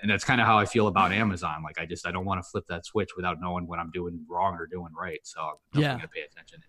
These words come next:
Speaker 1: And back at book blurbs, I mean, to me, that's always been the, the hardest thing. Like, I can write a full-on novel before I can summarize it in, in two hundred words or less. And,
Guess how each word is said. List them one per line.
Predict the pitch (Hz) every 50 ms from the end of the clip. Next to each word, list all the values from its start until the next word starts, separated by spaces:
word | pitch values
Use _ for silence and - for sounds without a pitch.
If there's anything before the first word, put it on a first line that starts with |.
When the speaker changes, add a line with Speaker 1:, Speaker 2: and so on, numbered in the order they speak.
| _
Speaker 1:
And | - 107
back | 95 113 117 131 -
at | 113 92 -
book | 101 101 - _ 98
blurbs, | 90 85 80 - -
I | 82
mean, | 82 80
to | - - 95
me, | 107 107
that's | 92 90 92 -
always | 73 80 98 98 90 87 -
been | - 87 82 82
the, | 80 80 76 -
the | -
hardest | - - 90 90 85 80 80 - - -
thing. | 87 80
Like, | 78 82 82
I | 98
can | - - 147
write | 127 117 104
a | 82
full-on | - - - 120 110 98 101 98 87
novel | 87 85 85 85 78 78 76 - - - - - _
before | 98 90 - 92 87
I | 85 82
can | - 85
summarize | 85 - 98 92 90 90 85 82 82 82 -
it | 90 82
in, | 85 85 80 73
in | 82 82 78
two | - - 90
hundred | 87 87 85 85 82
words | 87 87 87 82 80 82
or | 80 78
less. | 85 87 85 78 - -
And, | - 82 80 78